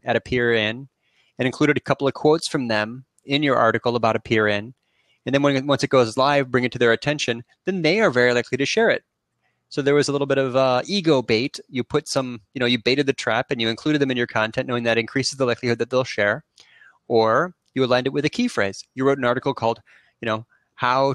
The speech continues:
to Create an Online Green Room." You know, maybe that's a phrase that someone's searching for, maybe even a few people a month, maybe very few people, but you optimized it. You made the best page on the internet for that topic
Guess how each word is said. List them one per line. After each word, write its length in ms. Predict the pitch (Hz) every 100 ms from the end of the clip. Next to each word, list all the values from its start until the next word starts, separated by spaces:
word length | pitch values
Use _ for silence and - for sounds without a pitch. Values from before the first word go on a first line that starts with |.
| -
to 800 | - 131 127 127 123 123 123 117 _ _ _ _ _ _
Create 400 | - 151 151 147
an 80 | 139
Online 540 | 123 127 123 117 117
Green 320 | 113 107 117 113
Room." 420 | 95 92 90 98 _ -
You 80 |
know, 120 | 104 104
maybe 180 | 113
that's 200 | 123 123
a 40 | 131
phrase 300 | - 127 127
that 120 | 135
someone's 340 | - 139 147
searching 340 | - 151 - 113
for, 180 | - 104
maybe 220 | 131 175
even 180 | 175 180
a 40 |
few 140 | - 175
people 280 | 165 160
a 40 | 147
month, 260 | 165 127 -
maybe 220 | 127 139
very 220 | 131 139
few 160 | - 160
people, 260 | - -
but 180 | 107 120
you 120 | 151
optimized 540 | 139 139 143 131 120 -
it. 100 | 110
You 80 | 123
made 140 | 117
the 80 | 113
best 280 | 123 123 - -
page 260 | - 120
on 80 | 117
the 120 | 113 127
internet 240 | 131 117
for 100 | -
that 180 | 113 113
topic 460 | - - 110 -